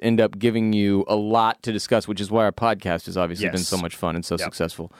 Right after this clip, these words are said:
Speaker 1: Huzzah! Speaking of which, today's episode is brought to you by Felix Gray Glasses, the best blue light glasses in the game for watching House of the Dragon in comfort and style. Five years ago, Felix Gray set out to create eyewear that would improve daily screen time, and since then, Felix Gray has been on a mission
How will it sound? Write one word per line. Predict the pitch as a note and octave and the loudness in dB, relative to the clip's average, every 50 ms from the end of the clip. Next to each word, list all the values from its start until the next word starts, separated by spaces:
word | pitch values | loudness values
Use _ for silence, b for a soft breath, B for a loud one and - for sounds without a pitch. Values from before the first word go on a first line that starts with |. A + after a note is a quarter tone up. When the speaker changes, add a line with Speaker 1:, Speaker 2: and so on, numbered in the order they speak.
| b b b b b b b | b b b b b b b
Speaker 1:
Huzzah! | C3 C3 E3 A3+ G#3 C#3+ G#2+ | 2 4 4 6 4 4 2
Speaking | - - G#3 F#3+ D3 C3 | 2 2 0 2 4 4
of | A#2+ A2+ | 6 6
which, | B2+ E3 E3 - | 6 4 4 2
today's | - C#3+ E3 E3 C3+ | 4 4 4 6 6
episode | F#3 F#3 F3+ - G3 F#3 | 4 2 4 2 4 4
is | C#3+ A#2 | 4 2
brought | - C#3+ D#3+ F3+ D3+ | 4 4 4 4 6
to | D#3 | 4
you | D#3+ | 4
by | D3+ D3 B2+ | 4 4 2
Felix | - - - G3+ G#3 G3+ G3 - - | 2 2 2 4 6 6 4 2 0
Gray | - C3 C3 B2 A#2+ | 0 4 4 4 4
Glasses, | A2 B2+ D3 D3+ D3+ C#3+ - D3 C#3+ A#2+ | 4 2 4 4 4 2 2 0 0 2
the | A2+ A#2 | 0 0
best | G2 D3+ D#3 D3 - - | 4 4 4 4 2 2
blue | B2+ C#3 C#3 | 2 4 6
light | C3+ B2+ B2 B2 - | 6 6 4 2 2
glasses | A#2 A#2 A#2 A#2 - A#2 A2+ G#2+ | 2 2 2 2 0 -2 -2 0
in | G#2 | 0
the | G#2+ G2+ | 0 2
game | F2+ A2+ A#2+ B2 A#2+ A#2 | 2 2 4 4 2 2
for | G#2 G2+ | 2 2
watching | G2+ G#2 G2+ F#2+ - F#2+ E2+ | 2 2 2 0 -2 -4 -2
House | A2+ B2+ B2 - | 0 0 0 0
of | B2 G#2 | -2 -4
the | G2 | -2
Dragon | F2+ A2+ A2 A2 A2 A2 G#2 | 2 2 2 2 2 0 -2
in | F#2+ F#2+ | -4 -2
comfort | - - A#2+ A#2 - A2 G2 | -2 -2 -2 0 0 -2 -2
and | F#2 | -2
style. | - - B2 A#2 A#2 A2+ A2+ A2 - B B B B B B B B B | -2 0 0 2 4 4 2 2 0 B B B B B B B B B
Five | B - - E3 E3+ D#3+ C#3+ | B 0 2 4 4 6 6
years | D3 D3 B2+ | 6 6 6
ago, | B2+ C3 C3+ B2 | 4 4 4 4
Felix | - - C3+ C3 B2 A#2 - | 6 6 6 6 6 4 2
Gray | - A#2+ A2+ | 2 4 4
set | G#2+ - - A#2+ A#2 | 4 4 2 4 4
out | A2 - | 2 0
to | - | -2
create | - B2 A2+ A2 G#2 | 0 2 4 4 4
eyewear | G#2+ G#2+ G#2+ G#2+ G#2 G#2 G#2 | 4 4 4 4 4 4 4
that | G2+ | 2
would | G2+ G2+ | 2 0
improve | G2+ F2+ - B2+ B2+ A2 F#2+ | 0 0 2 2 2 4 4
daily | A2+ A2 G#2+ G#2+ | 2 2 4 2
screen | G#2 - - B2 B2+ B2 | 0 0 2 2 2 4
time, | A2 C3 B2 A#2+ A#2 | 4 2 2 2 2
and | A2+ - | 0 0
since | - - E3+ F3 C#3+ - | 2 2 2 2 0 0
then, | - A2+ A2 A#2 A#2+ B B B B B B B - | 0 2 2 2 0 B B B B B B B 0
Felix | - C3+ B2 C3 B2+ - | 2 2 2 2 0 -2
Gray | - - B2 A#2+ A2+ A2 A2+ G#2 | -2 2 2 4 4 4 4 2
has | G2 F2+ | 2 0
been | F2+ F#2 A2 | 0 0 0
on | G#2+ G#2 | 2 2
a | F#2+ | 2
mission | G2+ A2+ B2 A#2+ - - B2 B2 A2+ | 4 4 4 4 4 2 2 2 2